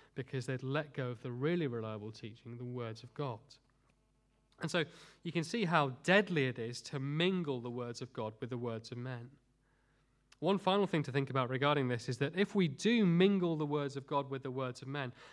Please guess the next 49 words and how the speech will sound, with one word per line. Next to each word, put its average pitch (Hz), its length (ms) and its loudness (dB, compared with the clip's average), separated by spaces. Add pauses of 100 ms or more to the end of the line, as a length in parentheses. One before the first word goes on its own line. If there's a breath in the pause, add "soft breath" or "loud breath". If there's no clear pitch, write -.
(120)
it's 170 200 -4
not 247 140 6
only 226 160 4
difficult 170 420 0
to 165 80 -2
know 175 240 4
what 165 220 0
the 156 80 2
words 151 320 2
of 139 140 0
God 139 260 2
are, 131 380 2
which 147 360 -2
ones 143 360 2
are 131 160 2
the 127 80 0
words 123 260 -2
of 113 100 -12
God, 127 220 -4
which 139 220 -4
ones 131 180 -4
are 127 60 -4
reliable, 117 680 -8 (220 soft breath)
which 156 240 -2
ones 139 160 2
should 139 100 -4
I 123 60 -4
cling 135 260 -6
on 131 160 0
to 127 140 -10
and 117 120 -6
which 120 200 -10
ones 120 140 -8
should 120 120 -14
I 113 40 -10
let 113 200 -12
go 110 260 -10
of. 151 220 -16 (1160 soft breath)
It's 165 160 -4
also 247 300 2
difficult 156 360 -4
to 151 80 -6
know 135 180 -4
what 151 300 -4
the 156 80 -2
words 131 420 -4
of 147 160 -10
God 120 280 -4 (140)
mean. 147 380 -4